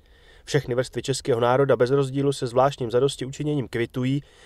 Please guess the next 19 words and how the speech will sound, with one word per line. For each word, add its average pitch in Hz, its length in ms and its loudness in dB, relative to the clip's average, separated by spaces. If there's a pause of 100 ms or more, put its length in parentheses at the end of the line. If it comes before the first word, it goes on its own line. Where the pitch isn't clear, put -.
(140)
že - 140 0
na 135 100 6
konci 180 300 2
manifestace 160 680 0
zazněla 147 400 0
jen 135 140 0
česká 147 380 -4
národní 147 380 0
hymna 104 280 -2 (340)
a 120 80 -2
berou 113 260 2
to 107 120 0
z 92 40 -4
hlediska 110 380 -2
národního 160 540 2
jako 160 340 2 (320)
příslib 147 360 -4
do 131 120 2
budoucna. 85 500 -8